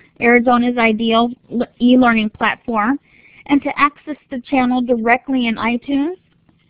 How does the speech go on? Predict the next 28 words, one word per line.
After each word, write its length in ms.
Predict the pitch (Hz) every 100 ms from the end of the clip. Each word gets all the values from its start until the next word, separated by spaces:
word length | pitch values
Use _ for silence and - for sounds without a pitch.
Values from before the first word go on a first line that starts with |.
| _ _ _ _ _ _ _ _
you 120 | - 262
can 100 | 254
go 160 | 240
to 160 | 240 247
tinyurl 1200 | - 233 240 277 277 277 269 269 269 233 247 262
dot 240 | 247 240 -
com 580 | - 226 214 262 285 202 _ -
slash 360 | 233 214 226 285 - _ _ - _ _ -
C 240 | 262 269 -
R 340 | 247 233 240 254 -
two 360 | 262 247 254 240
zero 400 | 233 226 240 247
live 560 | 220 214 202 214 262 269 -
iTunes 720 | 214 208 254 - 247 269 254
U, 520 | 226 247 262 208 254 285 _ _ _ _ _ _ _ _ -
and 180 | 262
that 140 | 254 247
opens 320 | 254 262 240 -
directly 500 | 247 247 254 269 254
up 140 | 247 247
in 160 | 240 226
your 100 | 214
browser, 440 | 240 277 302 302
and 120 | 262
it 120 | 233
opens 320 | 220 226 233 220
up 120 | 214
iTunes. 640 | - 214 214 - 202 185